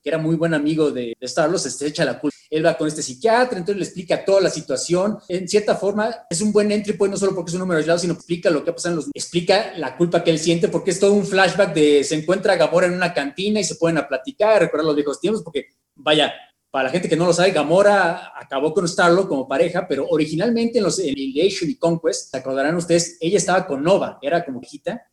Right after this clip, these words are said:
y entonces como que hay un pasado entre ellos, ¿no? La verdad es una, una plática muy emotiva, muy, la verdad, muy bien manejada,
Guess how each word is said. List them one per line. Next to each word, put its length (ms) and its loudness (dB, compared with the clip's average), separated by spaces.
y 80 -8
entonces 180 0
como 160 2
que 80 2
hay 80 4
un 80 -2
pasado 260 2
entre 200 2
ellos, 200 0
¿no? 160 -2
La 100 2
verdad 140 2
es 60 -2
una, 120 2
una 480 -2
plática 360 0
muy 200 0
emotiva, 500 0
muy, 220 -6
la 100 -6
verdad, 180 -2
muy 120 0
bien 140 2
manejada, 680 -2